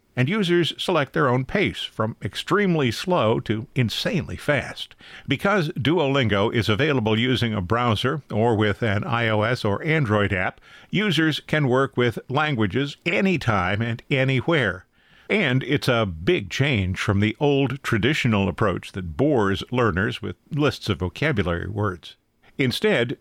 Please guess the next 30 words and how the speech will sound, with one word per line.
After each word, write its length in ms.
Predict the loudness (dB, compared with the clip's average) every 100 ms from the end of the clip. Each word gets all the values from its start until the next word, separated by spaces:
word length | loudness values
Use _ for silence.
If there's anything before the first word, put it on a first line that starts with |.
| -2
Duolingo 560 | 0 2 2 2 0
uses 480 | 2 0 2 0 0
a 240 | 0 0
variety 720 | -2 -2 0 2 2 2 0
of 120 | -2 0
systems. 580 | 0 0 -6 -8 -16 -18 -14
One 280 | -6 -2 0
example, 540 | 0 0 0 0 -4 -6 -20 -10 -2
a 80 |
Russian 380 | 0 2 2 0
speaker 420 | 2 0 2 0
says, 480 | 0 2 2 0 -2 0
"Мой 240 | 0 2
рюкзак," 840 | 2 2 2 0 0 -2 -2 -4 -14 _ _ _ -4
and 200 | -4 -4
you're 200 | 0 2
asked 300 | 2 -2 0
to 200 | 2 2 0
click 260 | -4 -4 -4
buttons 400 | -4 -2 -6 0
to 200 | 0 2
indicate 640 | 0 -2 -2 -2 -2 -4 -2
what 200 | -2 0
words 400 | 2 2 -2 -4
you 140 | -2
heard 380 | 0 2 2 0
and 300 | 0 0 0
in 160 | -2 0
what 320 | 2 0 -2 0
order. 340 | 0 0 -4